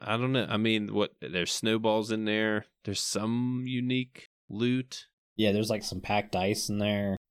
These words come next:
Speaker 1: I mean, it's different. Kinda sets it off a little bit, but
Speaker 2: Yeah.
Speaker 1: you know, nothing too special.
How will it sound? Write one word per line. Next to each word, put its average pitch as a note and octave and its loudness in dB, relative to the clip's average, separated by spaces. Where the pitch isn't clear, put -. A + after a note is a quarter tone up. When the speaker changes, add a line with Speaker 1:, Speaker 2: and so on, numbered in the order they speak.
Speaker 1:
I B2 2
mean, C3 4
it's - -2
different. C3+ 0
Kinda A2+ 2
sets - -2
it F2+ 4
off F2 4
a E2+ -2
little F2+ 2
bit, E2 0
but E2 2
Speaker 2:
Yeah. D#2 -4
Speaker 1:
you A2+ 2
know, A2 2
nothing B2 -2
too A2+ 2
special. A2 0